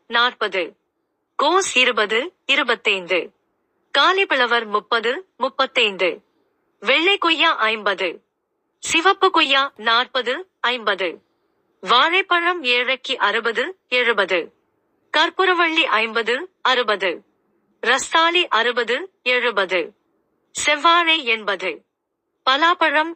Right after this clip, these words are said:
இருபத்தைந்து, முப்பது. கருவேப்பிலை அறுபது. மல்லிதழை முப்பத்தைந்து, நாற்பது. புதினா நாற்பத்தைந்து. பூண்டு இருநூறு,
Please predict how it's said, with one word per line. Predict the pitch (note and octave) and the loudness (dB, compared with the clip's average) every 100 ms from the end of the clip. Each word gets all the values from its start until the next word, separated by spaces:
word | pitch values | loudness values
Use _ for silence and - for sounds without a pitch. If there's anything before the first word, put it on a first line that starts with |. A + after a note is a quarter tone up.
| - | -2
இருபத்தைந்து, | C4 D4+ D4+ - B3 A3 G#3+ C#4+ - - | -2 0 -4 0 -2 0 -2 -4 -8 -6
முப்பது. | A#3 A3 G3+ F#3 E3 - _ _ _ _ _ - | -4 0 0 0 -4 -8 _ _ _ _ _ -2
கருவேப்பிலை | C#4+ E4+ F4 F#4 D4+ C#4+ D#4+ | 0 2 2 0 0 -2 -2
அறுபது. | - A3+ G3+ G3 F#3 E3 - _ _ _ _ _ | -2 -2 -2 -4 -4 -8 -12 _ _ _ _ _
மல்லிதழை | - A#3+ D#4+ F#4 D4+ C4 C4 C#4 | -2 0 2 2 2 2 0 -4
முப்பத்தைந்து, | G#3+ A#3 - D#4 - C#4 A#3 A#3+ E4 - - | -8 -6 -4 -4 -2 -2 -2 -4 -6 -12 -6
நாற்பது. | A#3 A#3+ B3 G#3+ F#3+ E3 - _ _ _ _ _ D4+ | 0 0 0 -4 -2 -6 -8 _ _ _ _ _ 0
புதினா | D#4+ E4+ D#4 E4+ | 2 2 0 -2
நாற்பத்தைந்து. | - A#3 B3+ B3 A3 - G3+ F3+ F#3 D#3 _ _ _ _ _ _ | -2 0 0 -2 -6 -4 -6 -4 -8 -8 _ _ _ _ _ _
பூண்டு | - E4+ F#4 G4 F#4 | 0 2 4 4 4
இருநூறு, | C4 D4 C#4 G#3 F3 A3 | 2 0 -2 -4 -4 -6